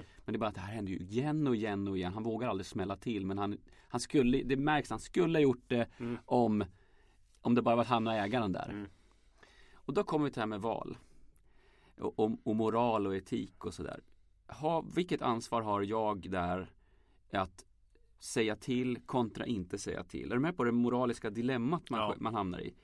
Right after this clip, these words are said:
Speaker 1: För det första skulle man kunna säga att det är civilkurage för mig om jag hade sagt så här: "Hallå, tagit tidningen ur handen på en, vad håller du på med?"
Speaker 2: Mm.
Speaker 1: Å andra sidan skulle jag kunna säga så här: "Jag kan ingen franska."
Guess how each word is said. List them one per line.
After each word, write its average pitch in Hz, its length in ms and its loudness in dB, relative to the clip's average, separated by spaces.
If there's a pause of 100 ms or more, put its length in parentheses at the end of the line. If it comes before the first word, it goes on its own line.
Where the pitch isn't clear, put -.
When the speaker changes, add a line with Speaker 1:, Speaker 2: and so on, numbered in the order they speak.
(520)
Speaker 1:
För 147 120 0
det 151 80 4
första 165 320 -2
skulle 151 160 -4
man 127 120 0
kunna 113 180 -2
säga 104 260 -2
att - 220 -6 (180)
det 143 80 0
är 151 60 4
civilkurage 143 720 0
för 135 60 -2
mig 110 160 0
om 107 80 -2
jag 104 80 -2
hade 104 100 -4
sagt 104 200 -6
så 101 60 -6
här: 101 80 -6
"Hallå, 120 340 2 (600)
tagit 139 340 2
tidningen 123 300 2
ur 117 40 2
handen 120 320 2
på 98 100 -6
en, 101 180 -4
vad 110 100 -2
håller 123 140 0
du 120 60 0
på 127 200 -2
med?" - 160 -8 (240)
Speaker 2:
Mm. 113 160 -8 (920)
Speaker 1:
Å 139 100 2
andra 170 200 4
sidan 104 340 -2
skulle 104 180 -4
jag 95 80 -4
kunna 98 140 -4
säga 95 180 -4
så - 120 -8
här: 76 80 -4
"Jag - 180 -6
kan 117 220 -2
ingen 104 160 -2
franska." 92 520 -4